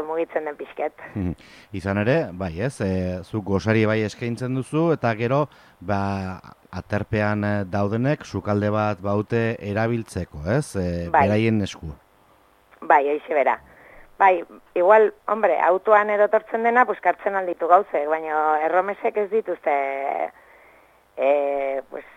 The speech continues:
Speaker 1: eh, janariek eta ez dituzte kartzen motxilan, orduen hortaz badute eskubidea sukalderako, baina gero ez dute igual zer sukaldatu, edo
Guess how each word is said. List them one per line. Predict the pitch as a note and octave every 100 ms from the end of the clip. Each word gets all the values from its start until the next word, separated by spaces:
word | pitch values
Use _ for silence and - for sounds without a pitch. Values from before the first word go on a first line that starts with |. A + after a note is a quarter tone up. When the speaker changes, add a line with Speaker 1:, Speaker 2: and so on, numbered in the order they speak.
| -
Speaker 1:
eh, | C3 B2 B2
janariek | D3+ E3 E3+ D#3+
eta | D#3+ D3+
ez | D3
dituzte | E3+ - - E3
kartzen | D#3 - - C#3+ C#3 C#3+
motxilan, | D3 - F3 E3 C#3
orduen | C#3+ E3 F3+ E3+ D#3 D3 C#3 C3 _ _ _ _ _ _ _ _ _ -
hortaz | F3 - F3+ - D3+
badute | D#3+ F3+ F3 G3 G3 F#3
eskubidea | - G3 F#3+ G3 G3
sukalderako, | G#3 F#3+ F#3+ G3 G3 A3+
baina | E3+ D#3
gero | D#3+ F3+
ez | -
dute | F3+ E3 D3+ D3
igual | C#3+ D3+ C#3+
zer | - D#3+ D3 C#3+ C#3+ C#3+ D3 - - - -
sukaldatu, | E3+ D#3+ D#3+ F3+ - G#3
edo | G3 D#3